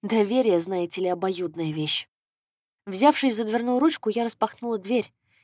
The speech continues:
и тут краем глаза уловила какое-то движение. Шорох ткани. «Ради всего святого, Лейла, ты невыносима.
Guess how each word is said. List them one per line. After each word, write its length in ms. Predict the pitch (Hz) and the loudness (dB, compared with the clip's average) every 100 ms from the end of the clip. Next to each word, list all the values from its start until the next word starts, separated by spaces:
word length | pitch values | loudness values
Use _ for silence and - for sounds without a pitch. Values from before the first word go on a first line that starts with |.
| _ | _
и 140 | 220 220 | -4 -4
тут 280 | - 339 | 0 0
краем 440 | - 240 247 220 208 | 0 0 0 0 -2
глаза 460 | 233 294 269 170 - _ | 2 2 2 -2 -6 _
уловила 480 | - 214 196 254 226 | 0 2 2 0 0
какое-то 460 | 185 - 233 214 196 | -2 0 0 0 -2
движение. 760 | 170 190 190 220 175 147 127 _ _ _ _ _ _ | -4 -4 0 -2 -2 -6 -10 _ _ _ _ _ _
Шорох 440 | - - 214 190 | -4 2 4 2
ткани. 540 | - _ 196 180 143 135 _ _ _ _ _ _ - | -2 _ -6 -4 -6 -12 _ _ _ _ _ _ -6
«Ради 300 | 151 139 135 | -2 0 0
всего 340 | - 143 139 | -2 -2 -2
святого, 460 | - 143 139 139 135 | -2 -4 -2 0 0
Лейла, 360 | 139 135 135 | 0 0 -2
ты 140 | 135 160 | -2 0
невыносима. 680 | 160 147 143 - 139 123 | 2 2 2 0 0 -4